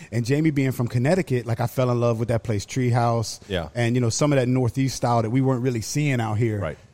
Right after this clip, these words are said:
Speaker 1: You know, it was kind of a, a forgotten area out here in South Florida, I think, for a while.
Speaker 2: Oh, absolutely. I mean, this place, I mean,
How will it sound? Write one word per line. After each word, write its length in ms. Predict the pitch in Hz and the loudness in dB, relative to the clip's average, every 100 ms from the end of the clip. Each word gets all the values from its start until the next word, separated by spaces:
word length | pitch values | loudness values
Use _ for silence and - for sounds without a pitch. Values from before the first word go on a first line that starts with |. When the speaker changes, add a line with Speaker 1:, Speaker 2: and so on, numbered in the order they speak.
| - | -4
Speaker 1:
You 100 | 156 | -2
know, 120 | 117 | 2
it 60 | 147 | 2
was 160 | 147 | 2
kind 260 | - 151 139 | 0 0 0
of 140 | 117 | 0
a, 200 | 107 101 - - - - | -2 -2 -6 -14 -18 -12
a 20 | |
forgotten 420 | - 120 139 123 | -6 0 2 2
area 400 | 123 131 131 120 | 0 0 2 2
out 200 | 107 113 | 2 2
here 120 | 117 113 | 2 0
in 60 | |
South 240 | - 110 110 | 0 -2 -2
Florida, 280 | 117 104 | -4 -2
I 40 | 101 | -4
think, 180 | 107 95 | -6 -6
for 140 | 98 | -8
a 40 | |
while. 380 | 90 98 92 95 - _ - | -6 -6 -6 -8 -12 _ -4
Speaker 2:
Oh, 100 | 127 | 0
absolutely. 600 | 117 107 - 92 101 80 | 2 0 -4 -6 -4 -6
I 80 | 78 | -6
mean, 160 | 85 87 | -8 -10
this 100 | - | -8
place, 400 | 95 87 - - _ _ _ | -8 -8 -12 -18 _ _ _
I 100 | 76 | -18
mean, 120 | 67 | -18